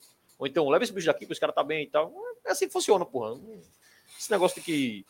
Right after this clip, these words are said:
a análise contrata, tem um manager e tal. Isso aí é, porra, Manchester United, Real Madrid, os caralho. Aqui não é assim não, porra. O mundo real da gente não, é coisa de empresário mesmo. Empresário que chega lá e diz, "Ó, eu tenho fulaninho, fulaninho, fulaninho. Tu queres quem?" Aí o cara, sei lá, "Eu quero o Ciclano."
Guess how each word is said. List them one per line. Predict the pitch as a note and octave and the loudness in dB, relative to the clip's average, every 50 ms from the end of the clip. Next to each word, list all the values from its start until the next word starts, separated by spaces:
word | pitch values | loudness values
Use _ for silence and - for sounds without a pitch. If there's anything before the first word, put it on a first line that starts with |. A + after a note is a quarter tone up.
| - _ _ _ _ _ _ _ _ | -20 _ _ _ _ _ _ _ _
a | D#3+ D#3 | 8 8
análise | D#3 D3+ C#3+ C#3 D#3 E3 D#3+ D3+ - | 8 10 12 12 12 12 10 6 0
contrata, | - C#3+ B2+ - A#2+ A#2 C3+ D3 - C3+ | -2 -4 -2 4 8 10 10 10 8 4
tem | - D#3 | 0 0
um | D#3 D3 | 0 0
manager | B2+ A#2+ B2 B2 C3+ C3+ B2 A#2+ C3 | -2 -2 -2 -2 -2 -2 -2 -2 -2
e | A#2+ | -2
tal. | - - A#2+ D3 | 2 2 2 2
Isso | - - | 2 2
aí | - A#4 | 2 4
é, | D5+ E5 C#5+ - | 4 4 4 2
porra, | - - F#3+ E3 D#3 D3+ | 2 4 4 4 6 4
Manchester | D#3+ F3 - - G3 | 2 4 4 4 4
United, | D#3+ B2+ B2 C3+ D3 D3 B2 C3+ | 6 10 12 12 12 12 10 8
Real | C3+ C3+ D3 | 6 8 8
Madrid, | D#3 D3 A#2+ A#2 A#2+ C3 C#3+ D3 D3 D3 C#3+ C#3 C3+ | 8 8 6 4 2 2 4 4 6 6 4 4 2
os | C3+ - | 0 -2
caralho. | - C#3 A#2 A2 A2 A#2+ D3+ | -2 0 2 4 4 4 2
Aqui | - - D4+ | 0 -2 -2
não | E4+ F#4 | -2 -2
é | |
assim | - - - | -2 0 -2
não, | F3+ D3 C3 | -4 -4 -4
porra. | - G#2+ G#2+ A2 | -6 -8 -8 -8
O | B2 | -8
mundo | C#3+ E3+ F#3+ G3+ | -4 -2 8 10
real | G#3+ E3+ C3+ C3 D3 | 10 12 12 10 8
da | D#3 C#3+ | 8 6
gente | A#2+ B2+ C3 C3+ - | 4 2 -4 -8 -10
não, | E3+ F3 F3+ E3 D3 - | -14 -14 -12 -10 -2 -2
é | D3+ | 0
coisa | D#3 F#3 F3+ F3+ | 2 2 0 0
de | F3+ | 0
empresário | G3+ - G3+ D3 C3+ B2+ B2 | 0 2 4 4 4 4 2
mesmo. | A2+ A2+ A#2+ | 2 -4 0
Empresário | - D3 C#3 C#3+ C#3+ | 2 4 4 4 2
que | - | 0
chega | - D#3+ C#3+ C3 | 0 0 4 6
lá | B2 C3 D3 | 6 6 6
e | D3+ | 4
diz, | - - | 4 4
"Ó, | F3 B2+ F#2 - _ _ _ _ _ _ _ _ _ _ | 4 4 4 0 _ _ _ _ _ _ _ _ _ _
eu | - C3 | -6 -2
tenho | - E3+ F3 F3 | -2 -2 -2 -2
fulaninho, | - A3 G#3 F3+ D#3+ E3 F3 E3+ | 0 0 0 0 0 -2 -6 -2
fulaninho, | - F#3 E3 D#3 D#3+ E3 | -2 -2 -2 -2 -4 -4
fulaninho. | - G3 F3+ D#3 C#3 | -4 -4 -4 -4 -2
Tu | - | 0
queres | - F#3+ G#3+ - | 2 2 2 2
quem?" | - D#3 C3+ A#2+ | 0 -2 0 0
Aí | A#2 A#2+ | 0 0
o | |
cara, | A#2+ - A#2+ A2+ | 0 0 -2 0
sei | - C3+ | 0 0
lá, | B2 F#2+ F#2+ | 0 0 0
"Eu | G#2+ | 0
quero | - D#3 E3 | 2 0 0
o | E3+ | 0
Ciclano." | - A3+ A3 - D3+ C3 A#2+ A2+ G#2 | -2 -6 -2 0 0 2 2 -2 -4